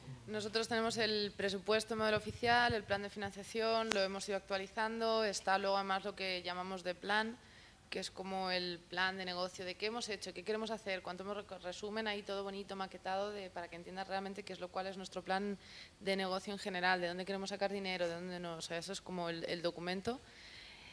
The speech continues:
Eh, y luego aparte hemos tenido también como una comunicación súper directa en todas lo que son las redes sociales, blog y demás, que hemos contado desde las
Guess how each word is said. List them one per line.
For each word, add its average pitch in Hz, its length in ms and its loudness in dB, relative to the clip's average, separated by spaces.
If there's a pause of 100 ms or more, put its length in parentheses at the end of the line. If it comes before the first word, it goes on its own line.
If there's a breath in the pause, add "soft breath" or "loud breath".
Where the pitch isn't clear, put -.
(200)
Eh, 185 580 6
y 214 100 4
luego 196 200 10
aparte 202 280 8
hemos 220 160 2
tenido 208 300 2
también 190 280 0
como 196 160 4
una 196 280 8
comunicación 190 540 0
súper 185 240 2
directa 185 300 2
en 196 100 2
todas 185 180 6
lo 185 120 4
que 185 80 -2
son 185 160 -2
las 170 120 6
redes 180 240 0
sociales, 185 600 4
blog 185 340 4
y 190 80 -2
demás, 180 380 0
que - 100 -2
hemos 180 320 0
contado 180 460 6
desde 160 320 2
las 156 560 2